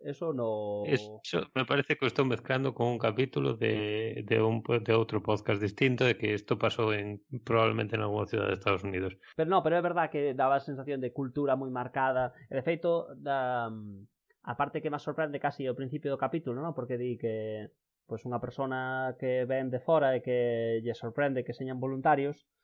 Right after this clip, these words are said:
Speaker 1: eso é o primeiro, non? Pero o que máis lle sorprende é que despois, cando lle pregunte aos bomberos, é que non queren deixar de ser voluntarios, non queren ser pagados, porque eles din que é porque en parte lles vai quitar o, o valor,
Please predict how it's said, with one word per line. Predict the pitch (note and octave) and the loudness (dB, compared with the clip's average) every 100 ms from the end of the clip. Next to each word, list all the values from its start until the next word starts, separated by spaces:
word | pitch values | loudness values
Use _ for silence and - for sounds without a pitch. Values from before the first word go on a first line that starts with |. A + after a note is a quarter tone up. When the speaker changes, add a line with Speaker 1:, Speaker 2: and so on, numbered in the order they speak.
| _ _ _ - A#2 | _ _ _ -12 -10
Speaker 1:
eso | A2+ D3+ | 0 2
é | |
o | B2+ | 2
primeiro, | B2+ A#2+ G2+ | 2 2 0
non? | A#2+ D#3 - | -2 -6 -2
Pero | B2 A#2 | 0 2
o | A2 | 0
que | B2+ | 0
máis | C3+ | 0
lle | C3+ | 0
sorprende | C#3+ D3 D3 D3 D3 | -2 2 2 4 2
é | |
que | C3+ A#2+ | 2 0
despois, | - D#3 - | 2 2 2
cando | B2 A#2 | 0 0
lle | A#2 A#2+ | 0 0
pregunte | B2 C#3+ C3 | 2 2 4
aos | C3+ B2+ | 4 4
bomberos, | C3 C#3 D3 D3+ D#3+ - _ - | 4 6 6 6 2 -6 _ -4
é | C3 | 0
que | D3 | 2
non | C#3 D3+ C#3 | 4 4 6
queren | D3 C3 A#2 | 6 6 6
deixar | A#2 A2+ A#2+ A#2 | 2 2 0 0
de | A2+ | 0
ser | A#2+ | 0
voluntarios, | A2+ A2+ A2+ A2 G#2 | 0 0 0 -2 -2
non | A#2+ B2 | -2 0
queren | B2+ - | 0 0
ser | B2 | -2
pagados, | A#2 A2+ A2+ G2+ - _ | 2 4 4 2 -2 _
porque | B2+ A#2+ C#3+ C#3 - _ _ _ _ | 0 4 2 2 -4 _ _ _ _
eles | C3+ C3+ C3+ D#3 | 2 4 4 6
din | D3 C#3+ | 6 8
que | C#3 | 8
é | C#3 | 8
porque | C3 C3+ | 4 4
en | A#2+ | 4
parte | C3 B2+ C#3 | 4 4 2
lles | A#2+ | 4
vai | B2+ B2+ | 4 4
quitar | B2+ B2+ C3+ | 4 6 8
o, | C3 A#2+ A2+ G#2+ G2+ G2 - | 8 8 6 4 0 -4 -4
o | B2+ | 4
valor, | A#2 C3+ B2 | 8 10 10